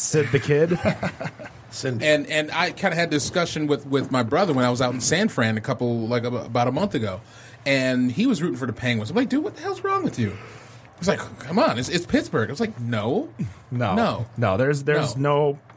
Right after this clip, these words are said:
Speaker 1: there
Speaker 3: When, when you say it's Pittsburgh, it's Steelers, and that's it. You don't ever throw in the Penguins."
Speaker 1: I, I don't think I'll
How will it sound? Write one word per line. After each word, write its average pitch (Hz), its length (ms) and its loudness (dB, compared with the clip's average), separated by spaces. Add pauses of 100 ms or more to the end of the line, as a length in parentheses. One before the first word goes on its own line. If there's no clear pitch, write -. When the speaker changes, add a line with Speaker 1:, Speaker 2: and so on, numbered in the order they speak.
Speaker 1:
there 139 400 2
Speaker 3:
When, 151 320 -4
when 170 200 -2
you 233 100 2
say 208 240 0
it's 175 180 -4
Pittsburgh, 131 640 0
it's 135 220 -4
Steelers, 185 500 0 (200)
and 127 220 2
that's 131 300 0
it. 110 200 -2 (280)
You 143 240 0 (160)
don't 143 320 2 (360)
ever 117 400 0 (520)
throw 131 360 2
in 113 240 2
the 98 100 -2
Penguins." - 760 -4 (600)
Speaker 1:
I, 117 240 4
I 131 40 4
don't 143 160 4
think 151 200 0
I'll 127 240 2